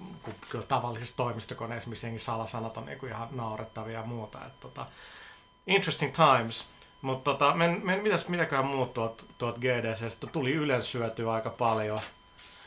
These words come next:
Grillasi Remedy jäbi, jäbi siellä ja, ja tota, ei ne mitään kertonut tietenkään, ne on ammattilaisia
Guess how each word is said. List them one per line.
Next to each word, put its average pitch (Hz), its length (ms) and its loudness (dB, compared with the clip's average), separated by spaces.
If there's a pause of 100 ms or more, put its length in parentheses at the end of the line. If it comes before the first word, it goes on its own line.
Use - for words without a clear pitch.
(220)
Grillasi 156 480 8
Remedy 151 400 10
jäbi, 131 520 8
jäbi 123 400 2
siellä 113 500 0
ja, 107 280 -2
ja 110 160 -6
tota, 107 420 -4 (120)
ei 117 120 -6
ne 107 80 -4
mitään 113 360 -6
kertonut 113 520 -2
tietenkään, 107 540 -4
ne 107 60 -6
on 110 80 -4
ammattilaisia 110 840 -6